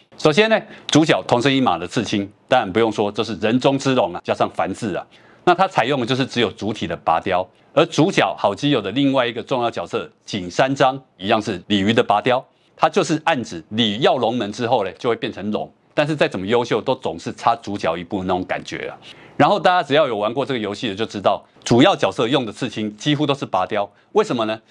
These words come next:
因为加上背景的额雕哈，实在是欧小回逼，然后太重，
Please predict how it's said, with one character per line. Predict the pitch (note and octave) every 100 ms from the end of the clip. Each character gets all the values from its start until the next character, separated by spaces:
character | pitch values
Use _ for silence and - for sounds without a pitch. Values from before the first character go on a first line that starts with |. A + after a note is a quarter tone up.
| _
因 | F3+
为 | A3
加 | G#3
上 | G#3 F#3+
背 | - G3+
景 | - F#2
的 | F2+ F#2+ -
额 | G#2+ B2
雕 | C#3 B2+
哈， | A2+ F#2
实 | -
在 | B2+
是 | C3 D3 -
欧 | A2+ A#2
小 | A#2+ F#2
回 | G#2 F#2+
逼， | G2+
然 | G#2
后 | G2+
太 | F2 - A#2+
重， | - C#3+